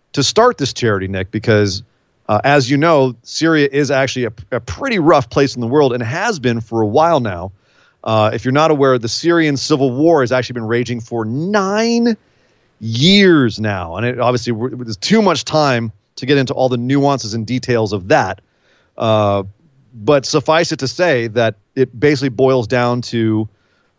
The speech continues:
um, a, the President Bashar al-Assad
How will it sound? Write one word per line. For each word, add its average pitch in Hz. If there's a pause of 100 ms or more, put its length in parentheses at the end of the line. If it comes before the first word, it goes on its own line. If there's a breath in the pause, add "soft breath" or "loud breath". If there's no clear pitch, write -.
um, 104 (920)
a, 123
the 113
President 135 (100)
Bashar 127
al-Assad 117